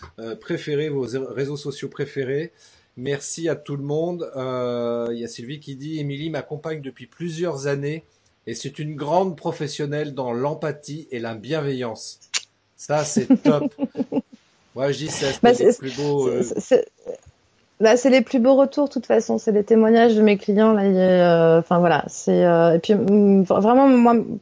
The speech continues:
Speaker 2: j-, j'ai beaucoup parlé du pourquoi tout à l'heure. Et, euh, et, et moi, je sais que mon, mon, un, mon pourquoi très fort, en fait, c'est vraiment de, de, mm, désacraliser, en fait, tous les côtés hypnose, méditation, et cetera.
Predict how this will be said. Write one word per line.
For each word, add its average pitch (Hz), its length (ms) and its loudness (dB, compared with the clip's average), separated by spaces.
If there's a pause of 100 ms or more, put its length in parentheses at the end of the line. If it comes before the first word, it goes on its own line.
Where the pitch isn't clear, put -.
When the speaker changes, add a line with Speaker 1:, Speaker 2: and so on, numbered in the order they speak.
(160)
Speaker 2:
j-, 202 240 -6
j'ai 214 180 4
beaucoup 226 220 0
parlé 240 240 4
du 214 140 4
pourquoi 233 380 -2
tout 240 160 -14
à 202 80 4
l'heure. 208 260 4 (380)
Et, 196 280 2
euh, 185 400 2
et, 185 280 0
et - 20 4
moi, 226 140 6
je 233 80 4
sais 269 180 2
que 269 80 -4
mon, 214 120 4
mon, 208 480 0 (120)
un, 214 140 2
mon 196 500 4
pourquoi 233 380 0
très 254 280 0
fort, 262 280 0
en 220 80 -2
fait, 214 320 -2
c'est 214 160 -2
vraiment 214 320 0
de, 196 280 4 (400)
de, 190 360 6
mm, 175 560 4
désacraliser, 247 880 6
en 208 100 2
fait, 190 160 2
tous 190 140 -6
les 214 100 4
côtés 214 400 4
hypnose, 214 400 4
méditation, 190 560 0
et 202 80 0
cetera. 202 460 0